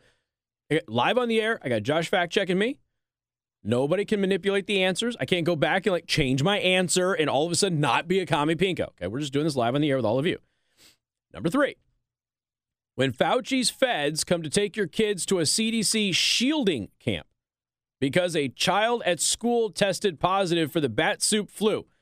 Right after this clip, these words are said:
you will, A, take them for as long as you like. Whatever is good for the collective is fine with me. Or B, you will say, "You ladies are about to meet my other kids, Smith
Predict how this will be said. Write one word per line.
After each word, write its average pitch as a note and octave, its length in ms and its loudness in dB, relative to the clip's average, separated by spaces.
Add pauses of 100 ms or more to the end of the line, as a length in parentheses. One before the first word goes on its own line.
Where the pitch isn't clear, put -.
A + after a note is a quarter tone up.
(280)
you D#3+ 160 2
will, F#3 440 0 (360)
A, A#2 540 0 (1120)
take G3+ 260 2
them A#3+ 260 0
for G3 200 -2
as E3+ 180 -2
long G#3 380 2
as G3 240 0
you A3 140 0
like. F3 420 0 (160)
Whatever D#3+ 560 0
is G#3 220 0
good F#3 340 -2
for F#3+ 80 0
the G3+ 80 2
collective D#3+ 580 0
is F3 140 0
fine D#3 380 2
with D3+ 140 2
me. E3 340 0 (160)
Or B2 240 0 (280)
B, G#2+ 680 0 (800)
you A#2+ 80 0
will F3 140 2
say, D#3 360 2
"You F3 260 0
ladies A3+ 480 0
are F3+ 200 2
about F#3 380 0
to G3+ 100 0
meet G3+ 260 0
my D#3 180 2
other B3+ 280 0
kids, C#3+ 460 -2 (140)
Smith A3+ 460 -2